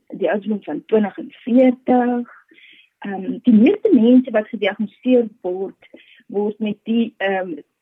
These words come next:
R R M S, dit is relapsing remitting M S, in Afrikaans noem ons dit insinkend afnemend.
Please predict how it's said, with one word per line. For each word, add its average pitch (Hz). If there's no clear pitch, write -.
R 233
R 202
M 208
S, 165
dit 214
is 202
relapsing 220
remitting 202
M 202
S, 370
in 220
Afrikaans 240
noem 214
ons 202
dit 196
insinkend 254
afnemend. 220